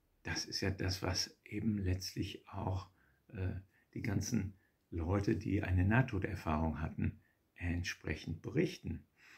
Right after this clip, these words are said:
Und insofern, ja, kann ich dir nur wärmstens empfehlen, dich da ein wenig, äh,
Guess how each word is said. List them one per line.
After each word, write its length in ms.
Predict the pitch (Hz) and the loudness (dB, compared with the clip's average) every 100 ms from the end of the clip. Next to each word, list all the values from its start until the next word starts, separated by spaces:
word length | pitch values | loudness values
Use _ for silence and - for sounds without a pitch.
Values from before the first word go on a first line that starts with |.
| - - | -20 -4
Und 140 | 117 | 2
insofern, 680 | 110 113 147 139 131 131 95 | 4 6 6 6 6 6 4
ja, 540 | 98 127 208 135 - - _ _ _ _ _ | 4 4 4 2 -2 -10 _ _ _ _ _
kann 200 | - 95 | -6 -2
ich 200 | 110 113 | -2 -2
dir 380 | - 110 107 110 - | 4 6 6 0 -4
nur 640 | 107 113 123 180 165 156 - _ _ _ - | 2 8 8 8 4 2 -6 _ _ _ -2
wärmstens 500 | 101 147 - 120 - | 0 2 0 -2 -2
empfehlen, 680 | 117 95 - 117 131 131 - - - _ _ _ | -4 0 6 8 10 6 2 -12 -20 _ _ _
dich 160 | 101 95 | -6 -2
da 140 | 104 98 | 0 2
ein 160 | 98 | 2
wenig, 340 | 101 101 95 - - | 2 2 -2 -6 -10
äh, 400 | 107 95 92 92 | -2 0 2 0